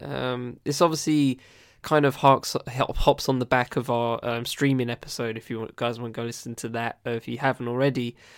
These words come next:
uh, go back on that catalog. But, um, yeah, it's just, it's, it's kinda like the main thing that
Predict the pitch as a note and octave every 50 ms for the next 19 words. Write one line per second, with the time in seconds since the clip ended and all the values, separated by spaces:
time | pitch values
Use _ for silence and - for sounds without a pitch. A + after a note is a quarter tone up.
0 | - - - - _ _ - C3+ B2+ B2 A#2 B2 A#2+ - A#2+ B2 - - C3 C3+
1 | - - - C#3+ C3 D#2+ G#2 B2 A#2+ A#2 - - - C#3 C3 A2+ C3 C3+ C3+ C3+
2 | C3+ C3 B2 - _ _ _ _ _ _ _ - - C3+ F3+ G3 F#3+ E3+ D#3 D#3
3 | F3+ - - G3+ - - - - - _ - - - - C3 G#3 G3+ - - -
4 | F#3 - - A3 G3+ G#3 G3+ F3+ C#3+ D#3 E3 E3+ E3+ E3+ E3+ E3 D#3+ C#3 - -
5 | D#3+ D3+ D3 C#3+ C3+ B2+ C3 B2+ E2 - -